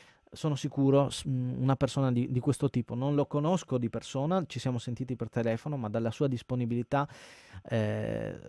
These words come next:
sarà un'intervista davvero interessante, perché parleremo anzitutto di come, eh, regolamentarsi a livello fiscale per vendere la propria musica senza dissanguarsi. Gli chiederemo se è possibile. Come sai, io, mm, sono molto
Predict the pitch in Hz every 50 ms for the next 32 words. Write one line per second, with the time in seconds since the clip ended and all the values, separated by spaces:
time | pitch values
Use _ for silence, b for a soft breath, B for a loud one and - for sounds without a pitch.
0 | 78 78 76 82 101 - - - 139 139 151 165 151 143 123 143 135 147 151 -
1 | 170 143 131 127 123 151 160 156 147 127 - 139 131 - - 151 165 175 - 165
2 | 147 127 - 147 120 - 123 131 135 131 135 135 120 110 110 101 - - 143 143
3 | - - 156 - 185 - - 190 151 127 - 156 151 160 165 160 156 B B B
4 | B B B - 127 120 113 113 - 127 143 160 156 165 156 151 143 139 127 120
5 | - 143 147 147 - - 139 135 135 - 120 123 131 135 143 147 147 143 135 127
6 | - - - 139 - - - 151 151 147 131 120 113 107 - - 135 135 131 127
7 | 123 135 156 160 147 123 120 117 113 110 107 - 131 127 - 139 135 131 139 151
8 | 151 143 120 127 120 - 165 156 - 147 143 131 - 143 139 131 131 - - -
9 | 123 123 123 120 117 107 90 - - - - 196 - B B B B B B B
10 | _ _ _ - 139 123 113 - 135 127 127 123 123 139 143 127 120 - - 123
11 | 117 110 - - 120 - - 170 170 143 123 110 107 - - 131 127 117 - 143
12 | 131 123 120 123 123 123 123 120 113 78 87 113 107 101 104 - - 117 117 117
13 | 117 127 143 147 - - 143 135 127 -